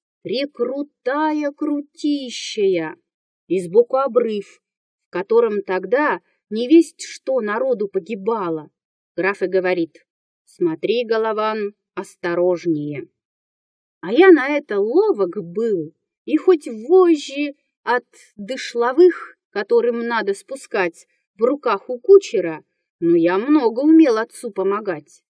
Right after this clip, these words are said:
У него дышловики были сильные и опористы.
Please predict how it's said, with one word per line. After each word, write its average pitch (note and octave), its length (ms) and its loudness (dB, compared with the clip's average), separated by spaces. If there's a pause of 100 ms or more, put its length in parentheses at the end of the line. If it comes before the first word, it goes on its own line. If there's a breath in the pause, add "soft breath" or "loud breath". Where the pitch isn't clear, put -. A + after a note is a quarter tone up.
(580)
У G#3 100 -2
него G#3 460 0
дышловики G3+ 840 0
были G3+ 340 -2
сильные A#3 1160 -2
и A3+ 360 -4
опористы. - 1080 -2